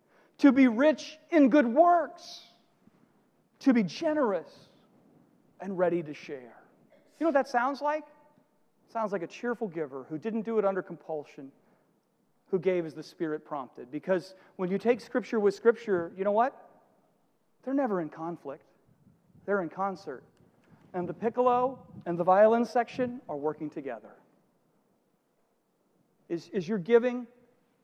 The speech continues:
New Testament in its thinking? Is it worship in its thinking? Or is it mechanical in its thinking? In Nehemiah eleven, we see this principle, though, of the tithe, and it has nothing to do with money.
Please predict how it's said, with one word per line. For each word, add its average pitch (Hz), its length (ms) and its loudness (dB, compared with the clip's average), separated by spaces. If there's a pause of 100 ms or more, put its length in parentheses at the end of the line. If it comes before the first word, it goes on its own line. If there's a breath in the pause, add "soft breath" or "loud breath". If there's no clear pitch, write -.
(160)
New 196 160 -2
Testament 214 480 -4
in 185 100 -8
its 185 140 -10
thinking? 175 380 -12
Is 220 160 -2
it 254 80 -6
worship 220 560 2
in 214 80 -8
its 202 160 -8
thinking? 190 400 -10 (580 soft breath)
Or 170 200 2
is 160 120 0
it 196 80 -4
mechanical 139 600 -8
in 120 80 -10
its - 160 -18
thinking? - 340 -18 (580 soft breath)
In 240 140 8
Nehemiah 294 540 10
eleven, 220 560 8 (960)
we 202 140 2
see 294 300 0
this 208 180 2
principle, 254 440 -4
though, 139 280 0
of 175 80 -2
the 185 80 -12
tithe, 175 540 -2
and 202 80 -6
it 214 60 -4
has 240 160 -2
nothing 294 280 0
to 247 60 -2
do 269 120 -2
with 285 120 -6
money. 311 360 -2